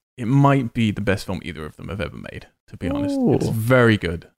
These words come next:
Speaker 1: Um, and
Speaker 2: Did
Speaker 1: I
Speaker 2: you hear that, Paco?
Speaker 1: <laughs> I like it a lot. And it's definitely, it's dark, and it's very much, even though it's a thriller, horror themed. As we're gonna get to it, Rec three is definitely a comedy, horror, romance.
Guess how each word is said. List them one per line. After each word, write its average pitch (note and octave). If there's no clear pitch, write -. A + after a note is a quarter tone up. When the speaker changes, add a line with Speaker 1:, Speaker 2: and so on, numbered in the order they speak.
Speaker 1:
Um, G2+
and G2
Speaker 2:
Did -
Speaker 1:
I -
Speaker 2:
you A#2+
hear C#3
that, D3+
Paco? F#3
Speaker 1:
<laughs> -
I C4+
like C#3+
it C3
a A2+
lot. E2
And C#3
it's D#3
definitely, D3
it's A#2
dark, B2
and A2
it's -
very G#2
much, G#2
even A2+
though A2
it's G2
a A2+
thriller, G#2
horror G#2+
themed. C#3
As C3
we're E3+
gonna F#3
get A3
to A#2
it, G#2+
Rec A#2
three A#2+
is A#2
definitely A2+
a A#2
comedy, A2+
horror, G2
romance. G2+